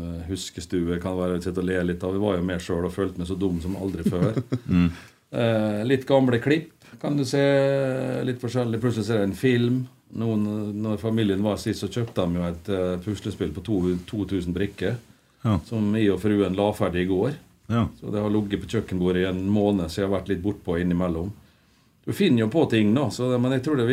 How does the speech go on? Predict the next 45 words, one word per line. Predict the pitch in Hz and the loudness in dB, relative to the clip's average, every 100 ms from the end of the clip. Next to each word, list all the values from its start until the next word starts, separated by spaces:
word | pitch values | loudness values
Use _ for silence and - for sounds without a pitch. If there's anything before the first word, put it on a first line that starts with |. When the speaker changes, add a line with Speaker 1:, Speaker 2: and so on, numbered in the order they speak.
| 131 | 0
Speaker 1:
viktigste | 120 87 113 | -2 -4 -2
er | 120 110 | 0 2
å, | |
å | 92 92 98 95 98 | 0 -2 -2 -2 -4
samle | 95 117 110 90 | -4 0 2 0
tankene | 87 104 101 92 85 | 0 -2 -2 -2 -2
dine | 82 85 | -2 -4
og | |
samle | 95 101 101 90 | -2 0 0 0
energi | 90 87 110 87 | -2 -2 -2 0
og | 95 90 | 0 -2
overskudd, | 82 - 90 | -4 -8 -8
fordi | 90 110 92 | -4 -2 -2
at | 90 | -4
i | |
den | 107 107 | 0 2
jobben | 107 90 | 2 0
her | 92 95 | -4 -2
har | 113 92 | 0 0
du | |
ikke | 87 101 | -2 -2
nok | 107 - | -2 -2
energi, | 87 90 90 101 | -4 -4 -2 -2
så | 87 95 | -2 -2
blir | 104 | 0
du | 90 | 2
avslørt. | 90 82 82 85 - _ - | -2 -4 -10 -12 -16 _ 0
Speaker 2:
Mm. | 104 85 85 - | 4 4 0 -6
Speaker 1:
Så | |
du | 110 | -2
må | 104 98 | 0 0
være | 92 92 | 0 -2
på. | 90 95 - - _ - | -4 -6 -6 -16 _ -4
Speaker 2:
Mm. | 90 73 85 _ _ - - - - | -2 -2 -6 _ _ -20 -20 -10 0
Ja, | 123 | 2
det | 127 82 | 4 4
er | |
jo | 69 71 78 | 4 4 2
folk | - 90 - | 2 -2 0
som | 87 | 2
har | 76 | 2
blitt | 78 | 0
sykemeldt | - 87 73 67 - | -2 -4 -2 -4 -2
her | 135 | -4
før. | 139 - | -2 -4